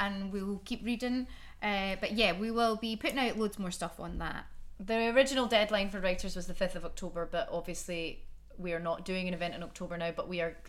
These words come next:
Speaker 2: keeping that open, that submission window open, and extending the deadline till the end of the year.
Speaker 1: Yeah.
Speaker 2: Um,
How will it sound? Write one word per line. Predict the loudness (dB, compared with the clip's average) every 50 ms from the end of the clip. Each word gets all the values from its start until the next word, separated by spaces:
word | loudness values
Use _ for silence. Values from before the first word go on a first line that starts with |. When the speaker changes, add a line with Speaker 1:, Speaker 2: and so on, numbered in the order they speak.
| -18 -18 -20 -20 -14 -2
Speaker 2:
keeping | 0 0 2 2 2 4
that | 4 4 4 4
open, | 2 0 0 0 0 0 0 0 -2 -4 -8 -10 -10 -6 -4
that | -2 -2 -2
submission | -2 -2 -2 -2 -2 -4 -4
window | -4 -4 -4 -4 -6
open, | -6 -8 -6 -6 -6 -6
and | -6 -6
extending | -8 -4 -2 -2 0 0 -2 -6
the | -6
deadline | -4 -2 -2 -2 -2 -4 -6 -8 -8 -10 -14 -16 -16 -16 -14 -14 -14 -14 -14 -16 -16 -4
till | 0 0 4 4
the | 4 4
end | 2 0
of | -4 -6
the | -8
year. | -4 -4 -4 -4 -4 -8 -10 -10 -6 -6
Speaker 1:
Yeah. | -4 -2 -2 -2 -2 -4 -2
Speaker 2:
Um, | -2 0 2 2 2 2 0 -2 -4 -8 -10 -14